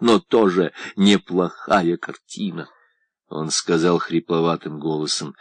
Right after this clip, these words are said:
"Вы позволите мне сопровождать вас, Донья Каэтана?" И сейчас же малодушно прибавил:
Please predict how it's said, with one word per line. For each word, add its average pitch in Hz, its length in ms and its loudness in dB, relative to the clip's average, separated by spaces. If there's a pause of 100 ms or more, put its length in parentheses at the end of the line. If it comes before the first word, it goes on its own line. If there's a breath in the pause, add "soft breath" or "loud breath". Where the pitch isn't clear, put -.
(300 loud breath)
"Вы 92 420 0
позволите 87 600 0
мне 92 200 0
сопровождать 90 720 0
вас, 87 320 -2
Донья 85 480 0
Каэтана?" 85 720 -4 (320 soft breath)
И 82 220 -6
сейчас 165 540 -2
же 127 200 -4 (340 soft breath)
малодушно 80 600 -4
прибавил: 78 500 -6